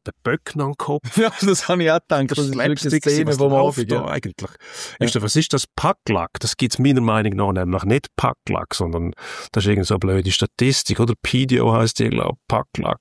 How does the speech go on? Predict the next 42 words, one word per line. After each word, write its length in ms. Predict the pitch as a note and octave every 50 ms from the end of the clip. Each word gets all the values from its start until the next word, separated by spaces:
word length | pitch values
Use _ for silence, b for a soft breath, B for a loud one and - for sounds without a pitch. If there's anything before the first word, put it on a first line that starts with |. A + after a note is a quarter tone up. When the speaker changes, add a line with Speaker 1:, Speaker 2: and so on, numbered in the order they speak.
| _ -
Speaker 1:
Und 120 | G#2 -
da 20 | A2
rechnet 400 | G2+ G2 G#2+ - - - - -
man 80 | A2
aus, 140 | A2 B2 A#2
ja, 80 | A2+ G#2
die 160 | F#2+ G#2 G2+
schiessen 480 | - - A2+ A#2+ B2 A#2 - - A2 G2+ - B B B B B B B _
und 140 | - G#2 G2
haben, 200 | G#2 G2 F#2+ F#2
äh, 180 | A#2 G#2+ A2+
treffen 440 | - - - G#2+ G#2+ G#2+ - - G#2
viel 200 | - B2 B2+ B2
zu 140 | - - A#2+
oft 220 | B2+ A#2+ - -
ins 180 | G#2+ F#2 - -
Goal 300 | - G#2+ G#2+ A#2+ C#3 C3
rein. 180 | B2+ B2+ B2 A#2+ _ _ _ _ _ _ _ _ _ _ _
Das 160 | - G#2 F#2
ist, 240 | F2 E2 D#2+ - -
das 60 | E2
ist 200 | F2 D#2+ E2 E2
Quatsch 400 | - - F#2 F#2+ B2 - - -
von 140 | - B2 B2+
mir 180 | C3 - - -
aus. 140 | G#2+ F2 - B B B B B B _
Das 160 | - A#2+ G2+
erarbeit-, 560 | G2 F2+ F2+ G2+ A#2 B2+ B2 A#2+ A2 A2+ - _ -
äh, 460 | D3 - E3+ D#3+ A3 F#3 C#3+ - - - _
tut 120 | - C3+
man 60 | -
sich 100 | - -
erarbeiten, 600 | F#2+ G2 F#2+ F#2+ G#2 C3+ C3 B2 A2+ A#2+ A#2 A#2+
das 180 | G#2 B2 - -
Glück, 240 | - C3+ A2 - _ _ _ -
oder? 260 | F#2+ G2+ A#2+ - -
Also, 240 | A#2+ F#2 G2+ - - _ _ _ - _ _ _ _ _
wenn's 300 | - A3 D3 B2+ A2 -
dann 160 | - A#2+ A2+
Glück 220 | - A#2+ A2+ A2+ - _ -
ist. 240 | - G#2+ E2+ - -
Aber 160 | G#2 F2 F2